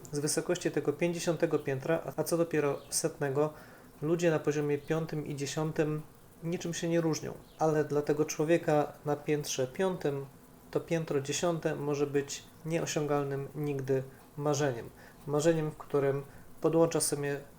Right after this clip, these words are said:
laptopa do prądu i ogląda jakiś serial. I oczywiście każda klasyfikacja jest jakimś uproszczeniem. I taki poczwórny podział też jest uproszczeniem i pewnie kiedyś się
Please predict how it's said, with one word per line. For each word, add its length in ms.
laptopa 400
do 100
prądu 400
i 180
ogląda 460
jakiś 460
serial. 420
I 140
oczywiście 640
każda 560
klasyfikacja 920
jest 320
jakimś 580
uproszczeniem. 680
I 80
taki 440
poczwórny 460
podział 380
też 260
jest 160
uproszczeniem 600
i 40
pewnie 320
kiedyś 500
się 220